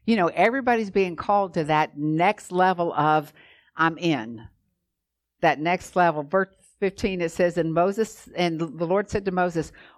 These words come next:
'Why do you cry to me?'" He's like, "I was the guy that showed up at the burning bush.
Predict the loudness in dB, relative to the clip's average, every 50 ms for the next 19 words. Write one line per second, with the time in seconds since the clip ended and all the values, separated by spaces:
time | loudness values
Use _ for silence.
0 | _ _ -12 -4 0 0 0 0 0 0 0 -2 -2 -4 -2 -2 0 0 0 0
1 | -2 -2 -6 -6 -4 -2 -2 0 0 0 0 0 -2 -2 -2 -4 -6 -10 -16 _
2 | _ _ _ _ _ _ _ _ _ _ _ -6 -4 -4 -2 -2 -2 -4 -4 _
3 | _ _ _ _ -20 -20 -20 _ _ _ _ _ _ _ _ _ _ _ _ _
4 | _ _ _ _ _ _ _ _ _ _ _ _ _ _ _ _ _ _ _ _
5 | _ _ _ _ _ _ _ _ 0 0 2 2 0 -2 -2 0 0 2 2 0
6 | -2 -2 -2 -2 0 0 0 -2 -2 -4 -4 0 0 0 0 -2 -2 0 0 2
7 | 2 2 0 0 -4 -8 -12 -14